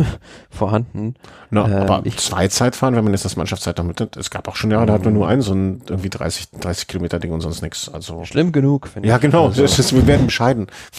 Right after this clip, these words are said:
Speaker 1: Ich würde mir halt, äh,
Speaker 2: Wir werden
Speaker 1: zumindest
Speaker 2: bescheiden
Speaker 1: mal
Speaker 2: im Alter.
Speaker 1: ein, jetzt mal wieder einen Versuch wünschen, wo man zumindest mal wieder ein, sag ich mal, vierzig oder fünfzig
Speaker 2: Ja.
Speaker 1: Kilometer relativ flaches Zeitfahren
Speaker 2: Hundert
Speaker 1: irgendwie hat.
Speaker 2: Kilometer Mannschaftszeitfahren,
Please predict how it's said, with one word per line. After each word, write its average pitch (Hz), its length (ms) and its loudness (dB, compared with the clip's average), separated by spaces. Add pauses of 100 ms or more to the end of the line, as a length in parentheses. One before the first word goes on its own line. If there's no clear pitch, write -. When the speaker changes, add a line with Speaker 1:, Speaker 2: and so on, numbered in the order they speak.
(1200)
Speaker 1:
Ich 110 140 0
würde 135 200 2
mir 117 180 2
halt, 113 200 2
äh, - 20 -12
Speaker 2:
Wir - 40 0
werden - 120 4
Speaker 1:
zumindest 107 260 0
Speaker 2:
bescheiden 110 360 0
Speaker 1:
mal 104 180 0
Speaker 2:
im 120 720 -2
Alter. - 200 -16
Speaker 1:
ein, 69 100 -16
jetzt 107 240 -8
mal 110 160 2
wieder 110 220 2
einen 101 400 -2
Versuch 113 640 -4
wünschen, 117 640 -4
wo 107 80 -4
man 104 240 -2
zumindest 107 360 -14
mal 113 100 -12
wieder 107 260 -10
ein, 117 680 0
sag 104 200 -2
ich 110 140 -8
mal, 101 300 -2
vierzig 131 580 -2
oder 98 140 -4
fünfzig - 440 -8
Speaker 2:
Ja. 92 80 -4
Speaker 1:
Kilometer 113 640 -2 (640)
relativ 110 380 -2
flaches 104 460 -2
Zeitfahren 101 380 0
Speaker 2:
Hundert 185 280 2
Speaker 1:
irgendwie 117 40 -6
hat. 131 60 -4
Speaker 2:
Kilometer 143 600 2
Mannschaftszeitfahren, 101 1300 -2